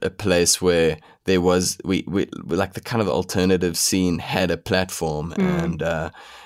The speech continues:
Speaker 1: you know, people were, like, exposed to, uh, like, the, the live bands on the scene that are trying to make it, and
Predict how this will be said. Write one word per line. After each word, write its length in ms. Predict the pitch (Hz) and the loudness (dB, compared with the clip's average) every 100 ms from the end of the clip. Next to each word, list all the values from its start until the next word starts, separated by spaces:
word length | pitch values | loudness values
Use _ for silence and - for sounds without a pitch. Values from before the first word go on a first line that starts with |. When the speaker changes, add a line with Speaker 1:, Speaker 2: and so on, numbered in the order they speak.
| - | -18
Speaker 1:
you 160 | - 90 | -4 0
know, 120 | 87 | 0
people 500 | - 98 92 98 90 | -2 -4 -2 0 2
were, 180 | 87 87 | 4 2
like, 360 | 87 85 90 - | 2 0 -4 -8
exposed 1000 | 92 - - - - 90 90 87 - - | -10 -4 -2 -2 2 2 4 2 -2 -4
to, 440 | 92 87 85 82 85 _ _ _ _ _ _ _ - | 0 0 0 -2 -6 _ _ _ _ _ _ _ -8
uh, 540 | 80 80 76 - - - - | -6 -6 -6 -8 -12 -16 -16
like, 260 | - - - | -14 -12 -6
the, 200 | 90 - - | -6 -6 -4
the 120 | 90 | 0
live 380 | 87 90 90 - | 0 0 -2 -4
bands 440 | 87 87 85 87 - - - | -2 0 -2 -2 -6 -6 -4
on 140 | 92 | -2
the 80 | 90 | 0
scene 340 | - 95 92 | 2 2 2
that 160 | 87 80 | 0 -2
are 60 | |
trying 400 | 82 - 87 85 | -6 -4 -2 -2
to 140 | 80 82 | -4 -4
make 360 | 82 85 87 | 0 -2 0
it, 220 | 90 80 - | -2 -2 -6
and 340 | 82 80 80 | -6 -6 -8